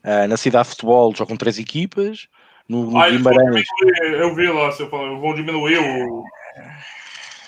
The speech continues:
Speaker 1: Quer dizer, onde é que está aqui o fator casa? Aqui já é o fator casa, não é? Não há público, mas ainda por cima o fator casa, mais uma coisa in-, intrínseca a isto.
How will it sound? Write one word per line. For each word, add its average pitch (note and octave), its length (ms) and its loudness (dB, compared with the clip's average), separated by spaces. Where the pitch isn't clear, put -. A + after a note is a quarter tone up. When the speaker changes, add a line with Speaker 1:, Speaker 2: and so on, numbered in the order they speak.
Speaker 1:
Quer A2+ 80 -8
dizer, F2 280 -10
onde F#2 160 -4
é G2 60 -2
que - 60 -8
está - 140 0
aqui - 180 -2
o A#2+ 40 -2
fator B2 340 0
casa? B2 420 2
Aqui A#2+ 180 -10
já B2+ 120 2
é C3+ 60 4
o C#3+ 60 4
fator - 320 -2
casa, A2 400 0
não F2+ 120 -12
é? G#2 180 -18
Não G2+ 140 -4
há - 80 2
público, B2 420 -4
mas G#2 80 -6
ainda A#2 120 -2
por - 60 -10
cima C3+ 140 -2
o C3+ 40 0
fator D3 300 0
casa, A#2 320 2
mais A#2+ 260 2
uma C3 140 -2
coisa C3+ 260 0
in-, C3 100 -6
intrínseca C#3+ 480 0
a - 40 2
isto. C3+ 220 -4